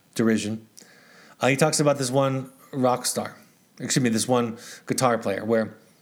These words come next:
the band was signed to a, to a record contract finally. They had made it. And they kicked the guitar player, lead guitar player, out of their band. So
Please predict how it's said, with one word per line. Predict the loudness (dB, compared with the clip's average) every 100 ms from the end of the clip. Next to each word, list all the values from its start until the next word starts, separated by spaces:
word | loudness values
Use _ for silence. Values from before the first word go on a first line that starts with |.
| _ _ _ _ _ -16 -6
the | -4
band | 2 4 4 2
was | 2
signed | 2 2 0 0
to | 2 2 0
a, |
to | 0 2
a |
record | 4 2 -2 -2
contract | -2 -2 -4 -2
finally. | -2 0 0
They | 0
had | 2
made | 2 0 -2
it. | -6 -16 -20 -20 -10
And | 0 2 2 2
they | 0
kicked | 0 -2 0
the | -2
guitar | 0 0 0
player, | 0 0 0
lead | 0 -2
guitar | -2 -2 0
player, | 0 -2 -4 -12 -20 -6
out | -2
of | 0
their | 0
band. | -2 -4 -6 -18 _ _ _ _ _ _ _ _ _ _ _ _ _
So | 0 0 0